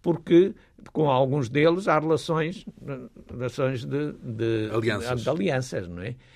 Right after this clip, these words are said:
Speaker 1: E muitos de, muito, muitos dos militares que fazem parte dessas campanhas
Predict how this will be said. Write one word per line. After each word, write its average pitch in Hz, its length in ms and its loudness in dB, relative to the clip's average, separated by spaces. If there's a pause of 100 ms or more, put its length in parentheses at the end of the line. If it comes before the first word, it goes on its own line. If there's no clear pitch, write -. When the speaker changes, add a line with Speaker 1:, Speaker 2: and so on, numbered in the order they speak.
(180)
Speaker 1:
E 143 140 2
muitos 135 720 2
de, 95 260 -6 (600)
muito, 104 1040 -6 (200)
muitos 113 680 -4
dos 104 200 -8
militares 117 720 0
que - 80 -16
fazem 110 320 0
parte 113 340 -2
dessas 101 300 -6
campanhas 117 720 -4